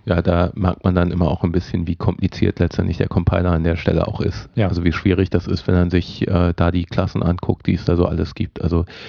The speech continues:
Speaker 1: ich find das auch immer, äh, auf der einen Seite ein bisschen verwirrend und auf der anderen Seite flößt es Respekt ein für das, was sie da am Compiler so machen.
Speaker 2: Ja. Ja, mir fehlen auch immer wieder ein paar Ideen, was man damit, äh, machen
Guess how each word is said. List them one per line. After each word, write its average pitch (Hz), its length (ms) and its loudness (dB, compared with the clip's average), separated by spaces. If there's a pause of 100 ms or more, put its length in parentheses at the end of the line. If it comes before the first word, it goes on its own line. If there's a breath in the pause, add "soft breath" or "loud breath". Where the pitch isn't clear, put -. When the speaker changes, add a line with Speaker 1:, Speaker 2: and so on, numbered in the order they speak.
(220 loud breath)
Speaker 1:
ich - 120 0
find 113 140 -2
das 107 160 0
auch - 180 0
immer, 95 420 2
äh, 92 200 4
auf - 160 -2
der - 140 0
einen 104 160 0
Seite 98 200 2
ein 95 100 0
bisschen 92 280 -2
verwirrend 101 580 0
und 92 300 -2
auf 95 120 -4
der - 140 0
anderen 92 280 0
Seite 90 440 2 (1080 loud breath)
flößt 110 420 2
es - 180 -4
Respekt - 440 -2
ein 92 240 2
für - 140 0
das, 90 240 -2
was - 140 -2
sie 98 80 0
da 90 100 0
am 85 120 -2
Compiler 85 480 2
so 82 100 -2
machen. 80 480 -6 (100)
Speaker 2:
Ja. 117 200 0 (460 loud breath)
Ja, 110 140 2
mir 135 100 4
fehlen 139 160 2
auch 117 80 4
immer 113 160 2
wieder 113 240 2
ein 101 200 2
paar 107 680 -2
Ideen, 123 560 2
was 110 140 2
man 113 160 2
damit, 107 340 0
äh, 107 360 0 (140)
machen 117 640 2